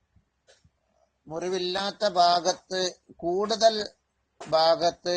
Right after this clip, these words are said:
മുറിവില്ലാത്ത ഭാഗത്ത് മറ വെച്ചിട്ടുണ്ട്, ആവശ്യത്തിലേറെ പിടിച്ചു നിർ-, നിൽക്കാൻ, ആ മറ പിടിച്ചു നിൽക്കാൻ ആവശ്യമായ അളവിനേറെ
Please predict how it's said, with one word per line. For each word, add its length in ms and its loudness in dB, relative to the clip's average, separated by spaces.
മുറിവില്ലാത്ത 640 0
ഭാഗത്ത് 540 0
മറ 240 -2
വെച്ചിട്ടുണ്ട്, 600 -6
ആവശ്യത്തിലേറെ 1000 0
പിടിച്ചു 300 -8
നിർ-, 380 -8
നിൽക്കാൻ, 500 -2
ആ 60 -4
മറ 260 -4
പിടിച്ചു 360 -10
നിൽക്കാൻ 500 0
ആവശ്യമായ 580 -4
അളവിനേറെ 1120 0